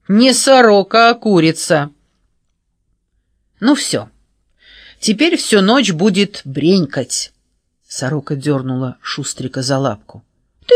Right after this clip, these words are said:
чего, как столб застыл, Шустрик? Это я! Глаза-то открой!»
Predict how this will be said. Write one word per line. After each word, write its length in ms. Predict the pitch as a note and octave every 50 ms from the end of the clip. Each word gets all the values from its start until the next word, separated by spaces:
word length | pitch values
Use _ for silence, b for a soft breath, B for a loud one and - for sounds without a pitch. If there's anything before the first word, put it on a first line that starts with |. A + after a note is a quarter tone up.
| A#4+ A#4+
чего, 340 | - G#4 G4+ C#4 G3 D#3
как 220 | D3 G#3 F#3+ G3+ -
столб 400 | - - - B3+ A3+ F3+ C#3 C#3+
застыл, 520 | C3 F3+ F#3 G3 F#3 - - G3 D#3 C3+
Шустрик? 600 | C3 - - C#4+ C4 C#4 - - C#3+ A#2+ - _ _ _ _ _ _ _ _ _ _
Это 340 | D4+ G4 A4 A4 - F#4+
я! 600 | D#4+ B3 A3+ A#3 B3 C4 C4 B3+ A3+ F#3+ D3+ - - _ _ _ _ _ _ _ _
Глаза-то 840 | D3+ E3 G#3 A3+ A#3+ B3 A#3 G3+ A3+ A3 F#3 - - C#3 D3+ F#3 B3
открой!» 720 | C#4 - - - A3+ G3 F3+ F#3+ A3 A3 F3+ C3+ - -